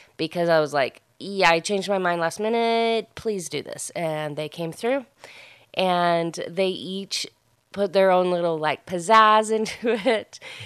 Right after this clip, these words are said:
And I just, I enjoyed it. And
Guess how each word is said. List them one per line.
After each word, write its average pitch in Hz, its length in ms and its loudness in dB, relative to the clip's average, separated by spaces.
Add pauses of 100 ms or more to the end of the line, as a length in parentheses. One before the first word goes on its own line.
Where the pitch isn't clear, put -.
(220)
And 170 760 0
I 180 220 2
just, 175 420 -4 (260)
I 170 200 2
enjoyed 156 440 0
it. 156 400 -2 (200)
And 170 480 0